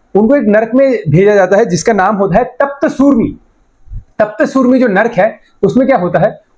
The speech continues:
उसमें एक आयरन का बना हुआ बहुत ही ज्यादा गर्म होता है और स्टैचू होता है। अगर लड़का होगा तो उसके लिए लड़की की स्टैचू होगी आयरन का बना हुआ और बहुत ही ज्यादा गर्म, इतना ज्यादा गर्म कि आप हल्का सा भी touch करोगे तो हाथ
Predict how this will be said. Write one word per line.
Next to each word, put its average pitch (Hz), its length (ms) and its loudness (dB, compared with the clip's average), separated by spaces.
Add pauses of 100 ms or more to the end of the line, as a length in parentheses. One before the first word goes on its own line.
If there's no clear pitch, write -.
उसमें 190 280 2
एक 226 320 0 (880)
आयरन 226 420 2
का 285 80 2
बना 202 200 0
हुआ 170 540 -2
बहुत 269 300 2
ही 285 80 0
ज्यादा 269 200 0
गर्म 220 320 0
होता 220 220 0
है 202 160 -2
और 202 160 0
स्टैचू 220 380 -2
होता 170 260 -2
है। 110 100 -18 (400)
अगर 208 180 0
लड़का 190 320 0
होगा 254 460 -2 (120)
तो 220 60 2
उसके 185 140 0
लिए 285 100 2
लड़की 208 320 -2
की 285 80 2
स्टैचू 220 320 -2
होगी 214 200 0
आयरन 175 320 0
का 233 100 2
बना 175 200 0
हुआ 175 200 2
और 233 200 0
बहुत 262 520 0
ही 294 80 2
ज्यादा 185 460 0
गर्म, 202 260 0 (120)
इतना 302 600 2
ज्यादा 240 260 0
गर्म 214 220 0 (340)
कि 302 80 0
आप 302 140 -8 (300)
हल्का 214 220 2
सा 262 100 0
भी 311 80 0
touch 277 200 0
करोगे 262 300 2
तो 302 140 0
हाथ 185 200 0